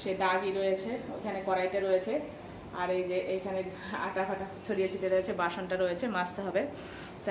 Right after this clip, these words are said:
এখনও বাদ বাকি অন্য কাজ বাকি রয়েছে। তা হাজব্যান্ড চলে গেল, তার কিছুটা করবো, রাত্রে রুটি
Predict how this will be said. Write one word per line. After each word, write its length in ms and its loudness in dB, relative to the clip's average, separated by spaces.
এখনও 280 0
বাদ 180 4
বাকি 240 2
অন্য 100 -2
কাজ 120 4
বাকি 180 0
রয়েছে। 280 4
তা 140 -8
হাজব্যান্ড 320 0
চলে 240 2
গেল, 120 4
তার 160 4
কিছুটা 360 -2
করবো, 160 0
রাত্রে 260 0
রুটি 160 -2